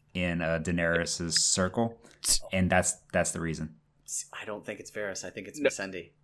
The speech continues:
Speaker 3: I know. I think it's the little birds, because he's still getting all of the information and he's passing all the information through his birds, but the birds have,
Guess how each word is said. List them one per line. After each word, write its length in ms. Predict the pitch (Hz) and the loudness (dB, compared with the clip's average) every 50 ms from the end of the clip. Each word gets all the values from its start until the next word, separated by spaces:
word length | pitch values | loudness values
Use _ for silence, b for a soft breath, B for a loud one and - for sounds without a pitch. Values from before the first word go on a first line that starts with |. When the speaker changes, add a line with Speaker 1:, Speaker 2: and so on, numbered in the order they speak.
| _ _ - _ - | _ _ -4 _ 6
Speaker 3:
I 120 | 131 131 | 6 6
know. 760 | 127 120 113 110 110 113 123 135 143 139 127 113 107 101 101 - | 6 6 4 4 6 6 8 10 10 10 12 10 10 8 6 6
I 140 | - 107 117 | 8 8 8
think 240 | 120 139 151 147 - | 8 8 6 8 8
it's 180 | 127 120 - - | 8 8 10 8
the 120 | - 113 | 10 10
little 200 | 117 117 117 113 | 10 10 8 8
birds, 540 | 98 107 113 135 175 190 143 101 - - - | 8 8 10 10 10 10 8 8 4 2 4
because 500 | - 123 117 - - 127 127 127 113 - | 4 4 8 10 12 12 12 12 10 8
he's 280 | 120 117 127 139 143 - | 4 4 4 6 8 10
still 300 | - - - 147 151 143 | 10 10 10 10 8 6
getting 320 | 139 139 139 135 135 131 | 6 6 6 6 6 6
all 180 | 127 123 117 110 | 6 6 6 6
of 80 | 107 | 6
the 100 | 101 113 110 | 6 6 6
information 560 | 110 - - 107 101 101 110 117 - 131 123 | 6 4 2 2 2 2 2 0 0 -2 -2
and 120 | 113 110 | -2 0
he's 140 | 113 117 113 - | 0 0 0 0
passing 520 | - - 120 117 127 131 - 127 117 117 | 6 10 12 12 12 12 8 6 6 8
all 240 | 117 107 107 107 101 | 8 10 10 8 6
the 260 | - 120 113 113 - - | 6 2 2 2 2 0
information 580 | - 123 113 - 117 110 110 127 - - 123 104 | 0 0 0 0 2 4 4 4 4 2 2 0
through 280 | - - 120 117 110 104 | 0 2 2 2 2 4
his 200 | 110 110 110 - | 4 2 2 2
birds, 540 | - - 113 107 110 123 143 160 156 - B B B B B B B B - | 2 2 2 4 4 4 4 2 0 -2 B B B B B B B B 4
but 260 | 107 117 120 - - | 8 8 8 10 8
the 100 | 120 107 | 4 2
birds 600 | 98 - - 127 143 160 147 123 113 104 - - | 4 4 6 8 8 10 8 8 6 4 4 4
have, 260 | - 120 104 98 | 8 8 8 6